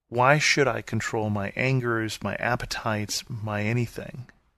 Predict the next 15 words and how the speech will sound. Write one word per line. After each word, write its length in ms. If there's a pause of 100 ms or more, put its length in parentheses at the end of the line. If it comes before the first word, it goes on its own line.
(1800)
Brutal. 560 (2500)
Not 260
lovers 460
of 160
the 80
good. 360 (3500)
Treacherous. 1000 (1900)
These 400
aren't 240
people 340
you're 160
gonna 140
wanna 260
be 160
around. 520